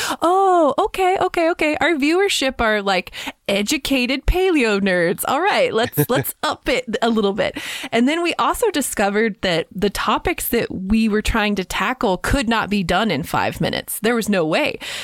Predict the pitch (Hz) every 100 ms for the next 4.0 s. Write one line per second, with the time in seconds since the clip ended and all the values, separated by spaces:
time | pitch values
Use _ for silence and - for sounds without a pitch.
0 | - - 226 220 220 226 - 240 254 247
1 | - - 190 247 247 214 190 - 180 -
2 | 190 220 214 190 175 - - 180 175 196
3 | - 208 190 180 196 185 180 185 180